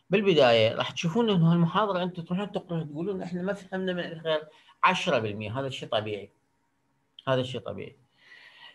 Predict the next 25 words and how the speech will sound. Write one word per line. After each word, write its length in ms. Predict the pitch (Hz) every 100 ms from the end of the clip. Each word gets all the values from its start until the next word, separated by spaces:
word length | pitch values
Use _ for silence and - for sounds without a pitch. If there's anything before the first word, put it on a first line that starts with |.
| -
المحاضرة 600 | 151 147 160 233 269 254
اللي 140 | 233 208
تجي 240 | 202 165
بعدها 600 | 180 151 156 123 135 120
راح 140 | 131 -
تفهمون 640 | 175 165 170 180 240 220
عشرين 380 | 165 - 226 214
بالمية 340 | 190 175 170
وترجعون 600 | 156 156 160 143 175 226
تفهمون 560 | 220 180 - 160 175 170 - - - -
عشرين 520 | 160 165 - 185 233
بالمية 280 | 220 226 220
من 120 | 202
المحاضرة 540 | 170 147 131 170 185 175
اللي 180 | 139 135
سبقها. 600 | 143 135 123 - 110 110 - _ _ _ - - - -
بمعنى 440 | 151 170 233 233 202
أنه 560 | 180 170 160 156 160 160
كل 200 | 220 240
المحاضرات 640 | 214 165 147 147 135 131 165
هي 60 |
عبارة 300 | 156 165 202
عن 160 | 160 156
سلسلة. 600 | 160 170 - 139 107 101 110 - _ _ - _ - - - _ _ _ -
السلسلة، 760 | 139 - 233 233 190 175 165